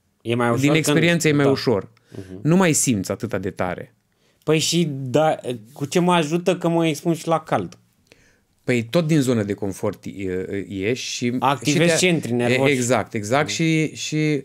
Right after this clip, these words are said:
Speaker 2: are mai multe beneficii, printre altele și stimulează producția de colagen în piele.
Speaker 1: Mhm.
Speaker 2: Și atunci are un efect din ăsta, mușchii feței, pielea feței, ă, sunt mai tonifiați,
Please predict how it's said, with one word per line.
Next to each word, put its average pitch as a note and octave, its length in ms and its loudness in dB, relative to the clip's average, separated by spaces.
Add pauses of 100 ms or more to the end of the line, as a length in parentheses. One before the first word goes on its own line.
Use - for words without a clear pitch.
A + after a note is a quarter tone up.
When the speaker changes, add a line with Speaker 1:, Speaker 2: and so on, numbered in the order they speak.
Speaker 2:
are C3+ 420 -2
mai B2+ 240 -2
multe C3+ 260 0
beneficii, A2+ 600 -4
printre C3+ 420 0
altele C#3+ 560 2 (220)
și - 140 -8
stimulează C3+ 500 0
producția B2 380 -4
de A2 100 -2
colagen G#2 480 -4
în F#2+ 100 -6
piele. E2 380 -10 (400)
Speaker 1:
Mhm. F2+ 340 -20 (360)
Speaker 2:
Și - 80 -12
atunci A#2+ 460 -6
are B2 220 0
un A#2 120 0
efect A#2 300 -2
din A2+ 140 -2
ăsta, G2 500 -6 (340)
mușchii C#3 520 0
feței, A#2+ 520 0
pielea C3+ 400 0
feței, A#2 680 -4 (400)
ă, A2+ 260 -2
sunt A2+ 640 -6
mai G#2+ 180 -2
tonifiați, A2 840 -4